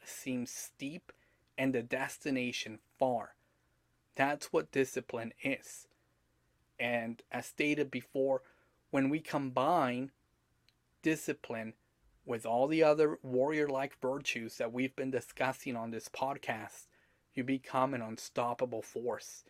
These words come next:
And there are many more virtues that we're going to be talking about. Now, as warriors, we recognize that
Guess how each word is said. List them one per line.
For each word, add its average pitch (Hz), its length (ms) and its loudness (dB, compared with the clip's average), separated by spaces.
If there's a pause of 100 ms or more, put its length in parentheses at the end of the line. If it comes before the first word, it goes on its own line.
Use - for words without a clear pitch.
(720)
And 127 240 0
there 131 140 8
are 127 100 8
many 160 300 4
more 160 240 8
virtues 139 500 2
that 120 160 -2
we're 131 140 0
going 135 220 -2
to 131 100 -6
be 123 100 -4
talking 160 460 -2
about. 107 420 -8 (1040)
Now, 131 200 0
as 135 200 2
warriors, 147 800 4 (320)
we 151 120 2
recognize 143 840 2
that 117 280 0